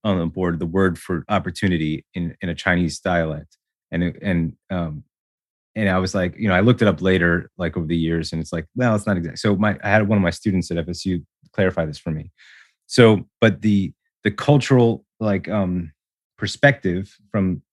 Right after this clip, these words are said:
the way he described it to me is that opportunity and crisis are one and the same, right?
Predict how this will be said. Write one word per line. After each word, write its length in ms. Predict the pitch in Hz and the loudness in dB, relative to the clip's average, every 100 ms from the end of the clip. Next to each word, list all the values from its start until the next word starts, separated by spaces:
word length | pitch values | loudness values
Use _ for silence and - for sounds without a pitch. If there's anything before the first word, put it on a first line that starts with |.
| _ _ | _ _
the 80 | 104 | 0
way 100 | 98 | 2
he 140 | 104 | 2
described 380 | 101 - 101 90 | 0 2 2 2
it 100 | 90 | 0
to 80 | - | 2
me 320 | 123 95 87 _ - _ | 4 4 0 _ -20 _
is 100 | 104 | 2
that 220 | 107 101 101 - - | 4 4 2 -10 -2
opportunity 880 | 120 123 117 - 131 110 110 104 - | 2 4 2 6 6 8 6 4 0
and 260 | 107 98 98 | -2 0 2
crisis 640 | 113 123 - 101 - - _ _ _ _ | 4 4 2 -2 -2 -6 _ _ _ _
are 140 | 101 98 | 0 2
one 200 | 104 110 | 4 4
and 100 | 98 | 4
the 60 | |
same, 340 | - 92 71 - _ _ _ | 2 0 0 -10 _ _ _
right? 260 | 90 101 - | 2 2 2